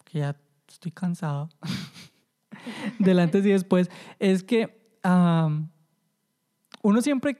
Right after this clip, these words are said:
quiere como tener la casa de X y Y manera, como que uno la sueña con esos colores, con esa decoración, con esas cosas.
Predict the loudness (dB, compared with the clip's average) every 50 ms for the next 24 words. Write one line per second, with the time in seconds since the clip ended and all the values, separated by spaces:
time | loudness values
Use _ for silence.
0 | _ _ _ -4 -4 -4 -4 -2 0 0 0 0 0 -2 -2 -2 -2 -2 -4 -4
1 | -4 -4 -4 -4 -4 -4 -4 -4 -4 -6 -8 _ _ _ _ _ _ _ _ _
2 | _ _ _ _ -6 -2 -2 0 0 -2 -2 -2 -2 0 0 0 2 2 2 2
3 | 2 2 0 0 -2 -2 -2 -2 0 0 0 2 2 2 2 0 0 0 2 2
4 | 2 2 2 0 2 2 0 -2 -2 0 0 2 2 2 2 2 0 -2 0 0
5 | 0 2 2 0 0 -2 -2 -2 -2 -2 -2 -2 -2 0 0 2 4 4 2 2
6 | 0 0 0 0 2 0 -2 -4 -2 0 2 2 2 0